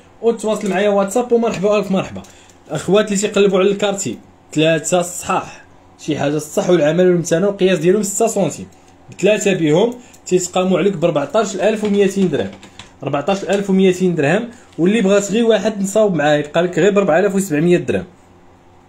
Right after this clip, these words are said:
هادو بثلاثه ب أربعتاش ألف وميتين درهم، والواحد تيطيح عليك ب أربعة آلاف وسبعمية درهم، اللي هي أربعمية وسبعين الاورو،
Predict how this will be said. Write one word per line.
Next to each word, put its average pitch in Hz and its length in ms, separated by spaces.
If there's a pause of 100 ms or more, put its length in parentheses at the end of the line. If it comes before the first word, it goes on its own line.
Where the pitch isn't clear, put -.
(960)
هادو 160 200
بثلاثه 202 420
ب 160 80
أربعتاش 165 520
ألف 190 360 (160)
وميتين 190 480
درهم، 175 300 (400)
والواحد 220 500
تيطيح 240 300
عليك 208 140
ب 190 80
أربعة 190 200
آلاف 208 160
وسبعمية 190 400
درهم، 156 240
اللي 160 120
هي 170 40
أربعمية 160 360
وسبعين 185 400
الاورو، 165 420